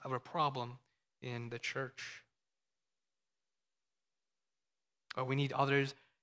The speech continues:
in our lives to call us out in love when we are swerving from the truth. And at the same time, this is a little more difficult.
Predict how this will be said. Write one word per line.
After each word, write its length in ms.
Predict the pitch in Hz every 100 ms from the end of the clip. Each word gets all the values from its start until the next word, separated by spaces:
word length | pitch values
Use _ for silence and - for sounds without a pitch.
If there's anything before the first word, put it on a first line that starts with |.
| _
in 140 | 135 143
our 180 | 143 135
lives 800 | 135 139 143 139 143 - - - _ _ _ _ _ _ _ _ _ _ _ _ _ -
to 80 | -
call 280 | - 151 147
us 160 | 139 -
out 240 | 139 139
in 160 | 139 123
love 320 | 120 123 123 - - -
when 200 | 127 123
we 140 | 135
are 140 | 123 120
swerving 600 | - 135 139 131 127 123 - _
from 500 | - - 135 131 131 - _
the 60 | 127
truth. 400 | - - 127 135
And 100 | 131
at 120 | 123
the 60 | 120
same 500 | - - 214 226 202
time, 400 | - 117 117 - _ _ _ _ _ _ _ _ _ _ _ _ _ _ -
this 120 | 196
is 60 | 185
a 40 |
little 160 | 160 165
more 180 | 147 123
difficult. 640 | 127 - 127 117 -